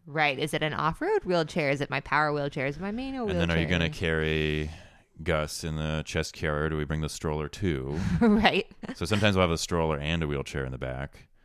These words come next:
Speaker 2: And then how will Hudson get around? Will he be able to walk, or should he ride with you?
Speaker 1: And then if we have no clue, we can't find on Google what the accessibility situation is,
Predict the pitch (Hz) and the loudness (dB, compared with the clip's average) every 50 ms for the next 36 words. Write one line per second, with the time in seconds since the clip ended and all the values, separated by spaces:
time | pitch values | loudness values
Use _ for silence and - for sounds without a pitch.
0 | - - - - _ _ _ - 73 71 73 73 73 73 69 71 76 73 76 76 | -20 -20 -20 -20 _ _ _ -14 -8 -6 -4 -4 -4 -6 -6 -4 -4 -2 -2 0
1 | 73 67 65 87 80 - - 71 69 69 65 64 65 65 67 64 64 65 67 69 | -2 -2 -2 -4 -4 -4 -6 -6 -4 -6 -4 -4 -2 -2 -2 -2 -2 -4 -4 -4
2 | 69 69 67 76 76 73 73 73 73 73 71 - 73 69 67 71 71 67 65 65 | -4 -4 -4 -4 -4 -4 -2 -2 -4 -6 -4 -4 -4 -4 -2 -2 -4 -2 -2 -2
3 | 64 65 65 65 65 - - - - - _ _ - _ _ _ - 80 71 69 | -2 -2 -4 -6 -8 -10 -18 -20 -20 -20 _ _ -20 _ _ _ -10 -8 -6 -6
4 | 69 67 67 67 65 64 - - - 71 69 78 73 69 71 67 67 67 65 65 | -6 -6 -6 -8 -10 -10 -12 -12 -14 -14 -10 -8 -6 -6 -4 -6 -6 -6 -8 -10
5 | 62 - - 71 67 67 67 65 69 69 67 71 80 - _ _ _ _ - 185 | -12 -10 -12 -12 -10 -10 -12 -12 -12 -12 -12 -14 -16 -20 _ _ _ _ 0 2
6 | 185 185 170 175 165 139 165 - 180 175 175 160 147 - - 165 170 170 165 160 | 4 4 4 4 4 2 2 2 2 6 6 6 4 4 2 6 6 6 6 6
7 | - - 185 165 160 165 165 160 160 - 180 170 143 147 - 165 165 160 160 160 | 2 0 2 2 4 4 4 4 4 4 4 2 4 4 4 4 4 6 4 4
8 | 156 151 151 151 151 156 151 170 170 170 151 165 170 165 165 160 160 151 156 147 | 4 2 2 0 -2 -4 0 2 2 4 6 6 6 8 8 6 6 6 4 2
9 | - - 143 - - 165 151 - - 139 165 160 160 151 151 151 - 160 - - | 2 -2 -6 -2 -2 -2 -2 -2 -2 0 2 2 2 2 0 -2 -4 -8 -4 -2
10 | 151 - 160 190 196 - - 175 180 180 180 180 180 175 175 175 175 160 - | 0 4 4 4 4 2 -2 -2 0 2 4 4 4 4 4 2 0 -2 -4